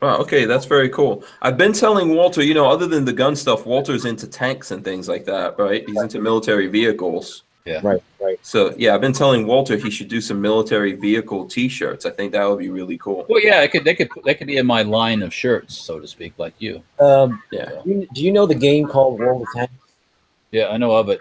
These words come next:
Speaker 2: Yeah.
Speaker 3: Right. Yeah. So we, we made some T-shirts for them, uh, a
Speaker 2: I know.
Speaker 3: while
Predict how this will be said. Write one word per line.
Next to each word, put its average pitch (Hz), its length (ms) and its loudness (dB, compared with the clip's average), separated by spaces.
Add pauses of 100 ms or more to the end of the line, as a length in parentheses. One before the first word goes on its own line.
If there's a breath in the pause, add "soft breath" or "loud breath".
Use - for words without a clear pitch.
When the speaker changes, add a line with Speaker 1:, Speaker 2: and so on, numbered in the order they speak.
Speaker 2:
Yeah. 92 160 -4 (560)
Speaker 3:
Right. 117 260 4
Yeah. 113 280 4
So 117 240 -2
we, 139 220 -4
we 135 140 -4
made 135 160 0
some 110 160 -6
T-shirts 117 400 -8
for 101 140 -10
them, 101 360 -4 (640)
uh, 104 60 -10
a 101 220 0
Speaker 2:
I 104 80 -2
know. 104 160 4
Speaker 3:
while 107 180 -2